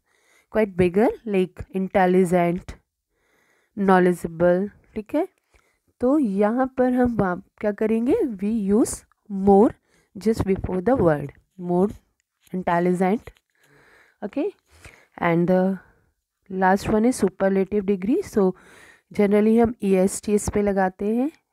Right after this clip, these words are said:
ठीक है, लास्ट में, जैसे sweet, comparative form is sweeter, and the third superlative form is sweetest, right? And जब बड़ा सा स्पेलिंग हो तो intelligent is the positive form,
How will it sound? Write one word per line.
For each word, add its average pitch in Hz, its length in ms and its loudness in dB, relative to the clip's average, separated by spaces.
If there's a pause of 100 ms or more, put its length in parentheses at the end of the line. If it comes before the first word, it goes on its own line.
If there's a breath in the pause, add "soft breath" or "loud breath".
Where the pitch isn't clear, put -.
ठीक 214 200 -8
है, 277 80 0
लास्ट 214 420 0
में, 240 120 2
जैसे 190 300 0
sweet, 208 440 -4 (720 soft breath)
comparative 185 640 -2
form 180 280 0
is 180 160 -6
sweeter, 180 340 -4 (560)
and 165 140 -8
the 175 140 -8
third 180 240 -2 (480 loud breath)
superlative 196 640 -2
form 185 240 2
is - 180 -4 (300)
sweetest, 147 640 -4 (240)
right? 320 220 -2 (880 loud breath)
And 180 300 0 (100)
जब 190 140 2 (340)
बड़ा 180 360 2
सा 240 160 -4
स्पेलिंग 196 480 0
हो 247 140 4 (460)
तो 151 220 -6 (420)
intelligent 190 800 0
is 175 100 -8
the 196 120 -4 (120)
positive 170 480 -4
form, 247 180 0